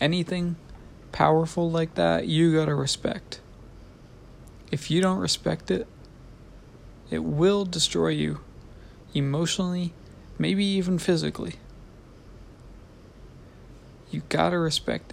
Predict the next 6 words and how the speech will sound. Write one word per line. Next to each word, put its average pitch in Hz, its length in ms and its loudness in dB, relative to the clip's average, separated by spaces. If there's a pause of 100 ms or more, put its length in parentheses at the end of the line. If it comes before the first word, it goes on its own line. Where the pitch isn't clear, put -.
it. - 60 -16 (1800)
So, 73 520 0 (680)
with 156 200 -4
love, 170 480 -2 (1200)
manifest 202 840 0 (240)
love 160 560 0